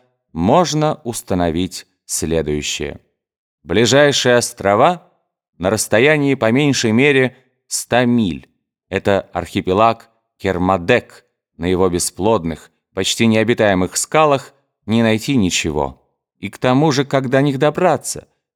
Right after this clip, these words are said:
В трехстах милях к югу находится Новая Зеландия. Но как туда попасть, если течение уносит миллиардцев в просторы океана?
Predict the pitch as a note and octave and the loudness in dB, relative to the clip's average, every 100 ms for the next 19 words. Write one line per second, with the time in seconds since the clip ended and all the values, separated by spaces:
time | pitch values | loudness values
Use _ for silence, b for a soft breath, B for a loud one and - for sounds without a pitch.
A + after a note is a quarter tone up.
0 | _ - G#2+ A2+ - C3 B2+ G#2+ A#2+ A2 | _ 0 0 0 0 0 0 0 0 0
1 | - F#2+ A2 D3 D3 A#2+ A2 A2+ B2+ - | -4 -2 0 2 0 0 0 0 0 0
2 | C#3 b b _ - G2 F#2+ G#2 A2+ C3 | -2 b b _ -4 0 2 2 2 2
3 | E3 F#3 D3 E2+ D2+ - _ _ _ - | 2 2 0 -2 -6 -8 _ _ _ -12
4 | D#2 C#2+ - F2+ - F#2 F#2 F#2 G2+ - | -10 -8 -4 -4 -4 -4 -2 0 -2 0
5 | B2 A2+ - - b b G#2 G#2 - A2 | 0 0 -2 -14 b b -2 -2 0 0
6 | C3 B2 A#2+ C3+ C3 B2+ A#2+ A#2 C3+ C3+ | 0 0 2 4 4 4 4 4 2 0
7 | A2 A2+ A2+ B2 C3 D3 C#3 B B - | -2 2 4 4 2 -4 -6 B B -14
8 | - A#2+ - - C#3+ C3+ C3+ C#3 D#3+ C#3 | -2 0 0 0 2 2 0 0 2 2
9 | G#2 D2 | 2 -4